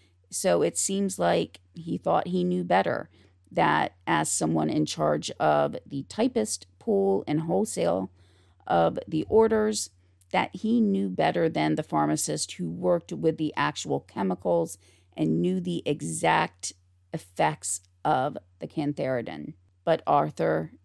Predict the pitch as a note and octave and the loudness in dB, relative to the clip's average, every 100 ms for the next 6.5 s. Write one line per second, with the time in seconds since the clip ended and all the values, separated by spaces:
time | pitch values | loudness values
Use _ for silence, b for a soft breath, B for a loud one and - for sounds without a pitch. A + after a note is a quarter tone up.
0 | _ _ - G3+ G#3 G3+ G3+ G3+ G#3 G3+ | _ _ -8 -2 -2 0 -2 -2 -6 -6
1 | _ _ _ _ F#3 F#3 G3 A3+ A3 D#3+ | _ _ _ _ -6 -2 0 2 2 2
2 | - - - - - F3+ - - F3+ - | 2 -6 -12 -12 -8 -6 -2 -2 -2 -4
3 | - - - C#3 - A#2 A1 - - b | -6 -6 -8 -8 -6 -6 -8 -12 -20 b
4 | b b b - D3+ D3 D3 C3+ - F#3+ | b b b -4 0 2 0 -2 -2 2
5 | A3 F3 E3 D#3+ D#3 D3+ D#3+ D3+ D3+ - | 4 4 4 4 2 2 2 2 2 0
6 | - _ _ - D3+ | -6 _ _ -2 -2